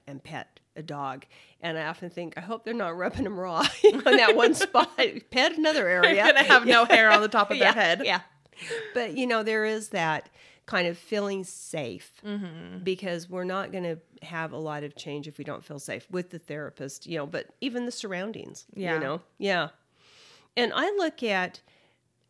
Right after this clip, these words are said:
Speaker 1: man, when you've got someone that feels like they're this broken, you have got to have support.
Speaker 2: Yeah. Yes.
Speaker 1: I don't think you can do this alone.
Speaker 2: No.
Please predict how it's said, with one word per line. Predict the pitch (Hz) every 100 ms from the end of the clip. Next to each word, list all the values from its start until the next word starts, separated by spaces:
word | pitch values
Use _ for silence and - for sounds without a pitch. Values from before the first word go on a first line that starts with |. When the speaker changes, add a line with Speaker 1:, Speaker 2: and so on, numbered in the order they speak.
| _ -
Speaker 1:
man, | 233 220 220
when | 220 240
you've | 339 370
got | - 226 214 202 - _ _ _ _ _
someone | - - 220 208 208 196 190 190 190 -
that | 185 - -
feels | 185 185 175
like | 156
they're | - 170 147
this | 165 170 -
broken, | - 143 147 175 180 202 _ _ _ _ _ _ _
you | - 208 226
have | 202 151 - _
got | - 156 - -
to |
have | 147 156 143
support. | - _ 139 143 - - _ _ _ _ -
Speaker 2:
Yeah. | 175 160 143 143 143 151 _ _ _ _ _ _ _ _ _ _
Yes. | - 165 156 139 - - - _ _ _ _ -
Speaker 1:
I | 160 226
don't | 156 -
think | 120 -
you | 147
can | 143
do | 135
this | 127 135 -
alone. | 120 120 127 _ _ -
Speaker 2:
No. | 185 165 156 147 147